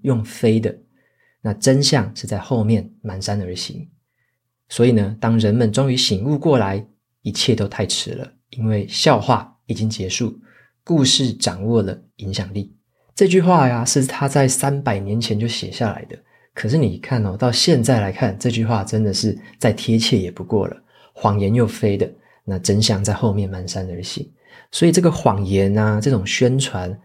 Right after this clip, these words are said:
还有很煽情的故事，它的传播力为什么这么快？那他们的影响力为什么这么高？我们究竟要怎么样去分辨什么资讯来源是可靠的，那什么东西是可疑的？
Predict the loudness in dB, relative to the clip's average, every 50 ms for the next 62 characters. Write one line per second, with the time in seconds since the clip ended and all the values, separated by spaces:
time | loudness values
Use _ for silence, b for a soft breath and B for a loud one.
0 | b b b -6 -2 -2 -2 -2 -2 -6 -4 -2 0 0 2 0 0 -2 -2 -4
1 | -6 -6 -6 -4 -4 -2 0 0 0 -2 B B B B B B B B _ -2
2 | 0 0 0 0 0 -2 0 0 2 2 4 4 4 4 4 2 2 2 -2 -4
3 | -4 -4 -4 -4 -4 -6 -8 -4 -2 -2 -2 -4 -8 _ _ _ _ _ _ _
4 | 0 0 2 2 2 2 2 0 0 -2 -4 -2 -2 0 0 -2 -2 0 0 0
5 | 0 0 -2 -6 -10 -10 -10 -10 -10 -8 -6 -6 -6 -6 -8 -12 _ _ _ _
6 | _ _ _ _ _ _ _ _ _ 2 4 4 4 4 4 6 4 4 4 4
7 | 4 4 4 4 2 0 -2 -4 -4 -2 0 0 0 0 0 0 -2 -4 0 0
8 | 0 2 2 2 4 4 2 2 0 -6 -14 _ -8 -4 -2 -2 -2 -2 -2 -2
9 | 0 0 2 2 2 2 2 0 0 0 0 0 0 -2 -4 -6 -8 -8 -10 -10
10 | -4 0 2 2 2 2 0 -4 -6 b b b b b b b -6 -4 -2 -2
11 | -2 -4 -4 -4 -4 -2 -2 -2 -2 -2 -4 -4 -4 -6 -8 -10 -10 -10 -8 -10
12 | -10 -10 -12 -12 -12 -12 -6 -4 -4 -4